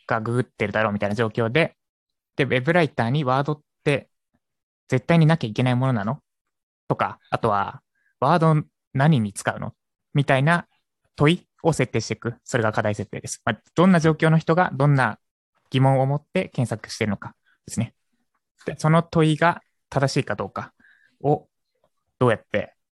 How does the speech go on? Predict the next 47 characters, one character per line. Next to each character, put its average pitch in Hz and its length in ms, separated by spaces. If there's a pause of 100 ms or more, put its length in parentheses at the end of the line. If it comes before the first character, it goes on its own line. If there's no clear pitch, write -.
な 165 80
ん - 20
か 110 100
判 143 200
断 113 140
す - 100
る 117 80
た 117 80
め 120 100
の 131 240
何 123 180
か 104 220
あ 120 80
る 110 80
の 101 100
か 107 80
っ - 20
て 107 100
と 101 60
こ - 80
で 113 40
す 117 120
ね。 120 120 (1300)
で、 139 320 (120)
え 117 140
ー - 40
っ - 100
と、 104 220
さ - 280
い-、 190 160
ま 151 120
ず 117 60
最 175 180
終 208 140
的 202 140
な 190 100
と 185 80
こ 185 60
ろ 180 80
か 147 120
ら 113 60
い 107 40
く - 100
と、 107 320 (1120)
問 170 160
い - 20
が、 180 220